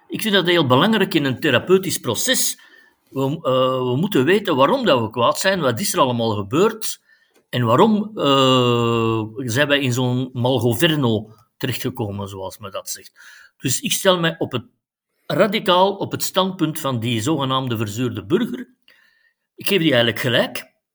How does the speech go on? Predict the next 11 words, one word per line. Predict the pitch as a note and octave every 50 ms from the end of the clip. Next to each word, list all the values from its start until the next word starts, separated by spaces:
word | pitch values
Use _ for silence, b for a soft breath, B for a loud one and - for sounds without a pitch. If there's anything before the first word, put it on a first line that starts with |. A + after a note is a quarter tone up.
| _ _
Ik | _ -
geef | - D#3+ C3 A2+
die | A#2 A2
gelijk. | A2 A2+ C3 D3+ B3+ - - - - _ B B B B B B B B B _
En | _ - E3 D#3+
ik | C3+ C3+
voeg | - - E3 D3+ C#3
er | D3
onmiddellijk | B2+ A2+ C#3 A3+ G#3+ A#3+ G#3+ -
aan | D#3 A#2+ A#2+ A2
toe | - G#3 A#3 B3+ C4 - - - -